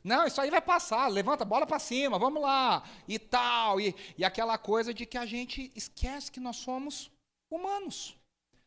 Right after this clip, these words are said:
Nós somos fracos, nós temos dias ruins, dias bons.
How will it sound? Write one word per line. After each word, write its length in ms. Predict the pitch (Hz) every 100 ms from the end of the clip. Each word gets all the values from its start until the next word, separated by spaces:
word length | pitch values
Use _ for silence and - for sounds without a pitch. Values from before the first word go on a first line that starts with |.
| _ _
Nós 140 | 208 214
somos 220 | 262 254
fracos, 540 | - 294 311 311 226
nós 180 | 220 214
temos 340 | 240 247 214
dias 680 | 165 214 285 302 247 156 - - _ _ _ _
ruins, 520 | - 262 269 349 254
dias 380 | 175 294 285 180
bons. 640 | 165 240 302 320 - -